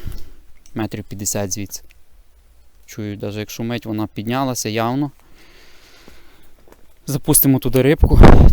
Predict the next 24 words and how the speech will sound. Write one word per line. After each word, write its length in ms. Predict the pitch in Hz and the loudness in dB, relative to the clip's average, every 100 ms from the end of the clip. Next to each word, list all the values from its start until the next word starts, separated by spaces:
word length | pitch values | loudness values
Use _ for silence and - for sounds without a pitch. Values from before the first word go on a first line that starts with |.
| - | 4
Там 160 | - 117 | -6 -6
є 120 | 117 | -4
одне 180 | 113 120 | -4 -6
таке 200 | - 113 | -6 -8
місце 400 | 113 107 - 101 - - - - | -6 -6 -8 -12 -10 -12 -12 -12
хороше, 420 | 104 104 - 107 - - - - - - - - - - | -8 -8 -8 -14 -16 -20 -20 -20 -20 -20 -20 -20 -20 -16
з 100 | 104 | -10
глибиною. 640 | 107 101 113 110 104 95 - _ - - - _ _ - - - - _ - - - - - - - - | -10 -6 -4 -2 -4 -8 -16 _ -20 -20 -20 _ _ -20 -20 -20 -20 _ -20 -20 -20 -20 -20 -20 -20 -8
І 160 | 120 110 | -8 -4
ще 160 | 127 | -4
на 100 | 131 | -2
наступний 420 | 120 117 - 120 | -4 -6 -6 -4
раз, 200 | 117 113 | -2 -4
як 100 | 120 | -8
приїдемо, 560 | - 113 123 120 113 110 | -10 -6 -6 -6 -6 -6
я, 220 | 107 101 - - - - - | -6 -10 -12 -20 -20 -20 -16
е, 560 | 123 107 104 101 101 95 - - - - | -12 -10 -12 -12 -14 -18 -20 -20 -20 -16
можливо, 360 | 110 107 110 107 | -14 -10 -10 -8
коропа 500 | 123 113 104 113 - - - | -6 -6 -6 -8 -10 -16 -20
куплю, 340 | - - 107 95 - | -20 -12 -10 -10 -10
малька, 460 | 107 98 110 104 - - | -10 -8 -8 -10 -14 -20
і 40 | - | -12
там 200 | 107 101 | -10 -10
запущу. 500 | 101 113 101 - | -12 -12 -12 -14